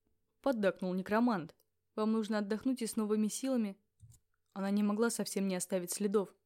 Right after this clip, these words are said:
пробормотал Райт, словно не слыша того, о чем ему говорили.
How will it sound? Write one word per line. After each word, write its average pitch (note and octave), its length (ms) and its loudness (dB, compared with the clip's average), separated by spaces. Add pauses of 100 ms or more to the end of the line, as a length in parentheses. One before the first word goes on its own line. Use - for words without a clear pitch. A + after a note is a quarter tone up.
(180)
пробормотал F#3 640 -2
Райт, B3+ 220 0
словно C#4 280 2
не B3+ 120 4
слыша C4+ 280 -2
того, B3 420 0
о A#3+ 80 -4
чем A#3 200 2
ему A3 220 2
говорили. A3 600 0